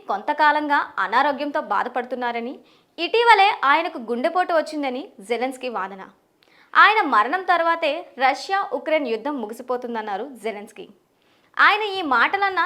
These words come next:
నాలుగైదు రోజుల తర్వాత ఈ సంఘటన జరిగింది. మాస్కోలోని లుబ్యాంకాలో ఉన్న జాతీయ భద్రతా సర్వీస్ ప్రధాన కార్యాలయం వద్ద పుతిన్ కారు తగలబడింది. పుతిన్ వినియోగించే అత్యంత ఖరీదైన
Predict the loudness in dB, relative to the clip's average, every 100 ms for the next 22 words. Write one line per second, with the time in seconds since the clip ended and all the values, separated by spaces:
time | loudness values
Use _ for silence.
0 | -4 -4 -2 -2 0 0 0 -2 -4 -2
1 | 0 0 -2 -6 -10 -12 -8 -6 -6 -6
2 | -8 -8 -12 -14 -18 -4 2 2 2 0
3 | 2 2 0 -6 -14 -10 -8 -4 2 4
4 | 4 2 2 2 -2 -4 0 2 2 2
5 | 2 4 2 0 -2 0 -4 -4 -10 -2
6 | 0 2 2 4 2 4 0 -2 -2 -4
7 | 0 0 -2 -8 -20 _ _ -2 -2 0
8 | 4 4 2 -2 -2 0 -2 -4 -10 -16
9 | -20 _ _ _ _ -4 -2 -2 0 2
10 | 2 0 -2 -4 -2 -4 -4 -6 -2 -2
11 | 2 2 2 0 -2 -4